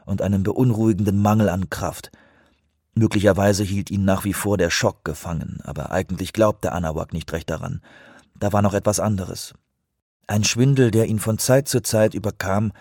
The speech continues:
seit er aus dem Flugzeugwrack geschleudert worden war. Schmerzen in der Brust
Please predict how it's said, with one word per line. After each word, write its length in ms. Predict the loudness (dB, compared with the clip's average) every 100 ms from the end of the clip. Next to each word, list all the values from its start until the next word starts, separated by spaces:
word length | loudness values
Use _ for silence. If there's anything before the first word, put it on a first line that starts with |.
| -20 -20 -8
seit 300 | 2 2 4
er 140 | 2
aus 100 | 2
dem 120 | 0
Flugzeugwrack 760 | -2 -2 -2 -4 -4 -4 -6 -6
geschleudert 560 | -8 -2 -2 -2 -4
worden 280 | -4 -4 -4
war. 280 | -6 -8 -14 _ _ _ _
Schmerzen 540 | 0 0 0 -2 -4
in 140 | -4
der 100 | -6
Brust 640 | -8 -10 -12 -12 -14 -20